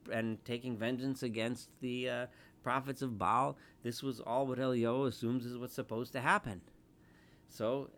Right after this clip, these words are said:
"Achav, go celebrate." "Vayala Achav le'achol v'lishtos," and Achav, interestingly, goes ahead and listens. He does exactly as he was told. "Ve'eliyahu ola al Rosh HaKarmel," and then Eliyahu goes to the top of the Carmel mountain, Vayighar Arza,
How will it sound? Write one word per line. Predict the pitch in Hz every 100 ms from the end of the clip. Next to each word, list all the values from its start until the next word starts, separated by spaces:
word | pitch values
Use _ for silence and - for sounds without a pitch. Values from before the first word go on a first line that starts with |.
| - 113 - -
"Achav, | 113 123 151 131
go | 101 139
celebrate." | 147 202 214 170 107 85
"Vayala | 98 101 131 180 165 135 113
Achav | - 156 135
le'achol | 123 123 135 151
v'lishtos," | 135 117 - 90 113 -
and | 117
Achav, | 156 185 143 156
interestingly, | 170 156 - 135 127 117
goes | 120 151 139
ahead | 95 87 - - -
and | 123 147
listens. | 196 226 165 117
He |
does | 113 131
exactly | 123 104 104 131 151 151
as | 135 135
he |
was | 139 135
told. | - 85 - - - - - - -
"Ve'eliyahu | 110 120 117 120 160 214 185
ola | 127 180 185
al | 143 135
Rosh | 160 151
HaKarmel," | 147 - 117 110 92 98 131 - - - - - -
and | - 123
then | 135 139
Eliyahu | 131 131 131 175 214 151
goes | 160 196 -
to | 165
the | 143
top | 151 165 175
of | 151
the | 143
Carmel | 120 147 165 151 127
mountain, | 107 95 90 117 123 107
Vayighar | 117 127 139 117 123 165 196
Arza, | 156 113 101 - 120